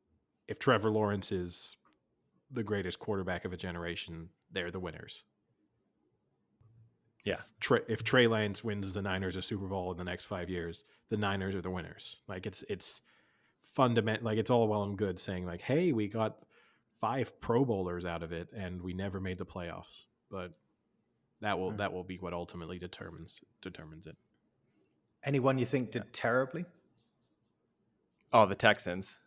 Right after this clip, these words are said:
Speaker 3: It's the
Speaker 2: Hands
Speaker 3: Texans,
Speaker 2: down.
Speaker 3: isn't it?
Speaker 2: Had
Speaker 3: I
Speaker 2: the
Speaker 3: mean,
Speaker 2: worst.
Speaker 1: <laughs> The Tuca
Speaker 2: First
Speaker 1: curse
Speaker 2: off, they
Speaker 1: is
Speaker 2: didn't have a
Speaker 1: just
Speaker 2: pick to the third round.
Speaker 1: <laughs> The Tuca
Speaker 3: Yeah.
Speaker 1: curse is just hitting them hard.
Speaker 3: Yeah.
Speaker 2: Uh,
Speaker 3: I mean, this
Speaker 2: the
Speaker 3: is
Speaker 2: poor
Speaker 3: a
Speaker 2: Browns.
Speaker 3: this is a continuation, right?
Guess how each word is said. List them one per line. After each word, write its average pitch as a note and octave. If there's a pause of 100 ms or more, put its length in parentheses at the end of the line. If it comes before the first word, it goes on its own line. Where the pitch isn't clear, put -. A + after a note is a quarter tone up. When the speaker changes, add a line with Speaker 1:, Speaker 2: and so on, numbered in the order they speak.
(140)
Speaker 3:
It's B2
the A2
Speaker 2:
Hands G#2
Speaker 3:
Texans, G2
Speaker 2:
down. A2
Speaker 3:
isn't G2+
it? G2+
Speaker 2:
Had A2
Speaker 3:
I -
Speaker 2:
the -
Speaker 3:
mean, C#3+
Speaker 2:
worst. B2
Speaker 1:
<laughs> -
The E3
Tuca D3+
Speaker 2:
First D#3+
Speaker 1:
curse -
Speaker 2:
off, D#3
they D3
Speaker 1:
is C#3+
Speaker 2:
didn't D#3
have C#3+
a C3
Speaker 1:
just C#3
Speaker 2:
pick E3
to D3
the B2+
third C3
round. A#2+
Speaker 1:
<laughs> - (240)
The B2
Tuca A#2
Speaker 3:
Yeah. -
Speaker 1:
curse C3
is A2+
just A#2
hitting A#2
them G2
hard. F2 (1000)
Speaker 3:
Yeah. A#2+ (220)
Speaker 2:
Uh, D3+ (360)
Speaker 3:
I C#3
mean, B2+
this C#3
Speaker 2:
the C3
Speaker 3:
is A#2
Speaker 2:
poor C3+
Speaker 3:
a -
Speaker 2:
Browns. A#2 (380)
Speaker 3:
this D3+
is B2+
a C3
continuation, A2
right? F#2+